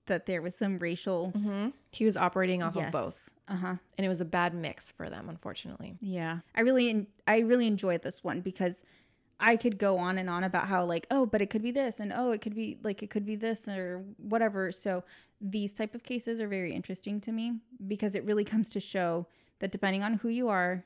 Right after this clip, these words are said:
Speaker 1: depending on what you've been through and what you've seen, you will view this particular case in, in a different light.
Speaker 2: Mm-hmm.
Speaker 1: So I hope you guys enjoyed it.
Speaker 2: Thank you guys for
Speaker 1: Thank you for
Speaker 2: listening.
Speaker 1: listening.
Speaker 2: Don't forget to subscribe, rate, and review. I think we're still doing this, but if you write us a review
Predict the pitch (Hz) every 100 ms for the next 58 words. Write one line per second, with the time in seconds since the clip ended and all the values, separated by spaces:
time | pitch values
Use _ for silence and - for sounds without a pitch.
0 | - 190 185 190 185 180 185 202 190 208
1 | 202 202 196 185 175 170 196 196 - -
2 | 185 190 240 226 190 202 196 185 180 180
3 | 196 190 170 180 - _ - 202 202 190
4 | - 202 185 190 190 185 180 170 202 -
5 | - _ - 180 87 - 202 180 175 -
6 | - 165 208 208 208 339 - 208 208 254
7 | 269 262 254 262 208 196 226 247 - -
8 | 220 214 240 226 - 226 220 214 214 220
9 | 220 196 196 190 220 - 233 226 233 233
10 | 233 - 226 208 220 - 226 - - 190
11 | 185 190 175 175 170 202 262 262 262 -
12 | - 214 220 427 494 466 359 302 277 247
13 | 208 - 220 240 269 285 285 262 247 254
14 | 226 214 202 208 190 175 185